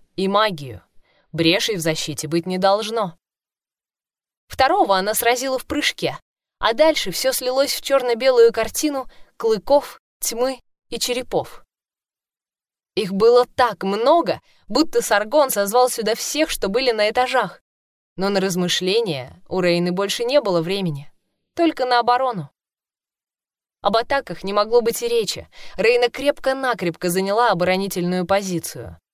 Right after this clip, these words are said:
Она кромсала тьму и разрубала черепа, кружась в танце смерти. Двигалась методично, по кругу, забивая магией бреши в защите.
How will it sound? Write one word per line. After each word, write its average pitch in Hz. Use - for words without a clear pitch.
Она 180
кромсала 190
тьму 214
и 185
разрубала 202
черепа, 190
кружась 190
в -
танце 165
смерти. -
Двигалась 269
методично, 196
по 247
кругу, 208
забивая 226
магией 214
бреши 208
в 180
защите. 196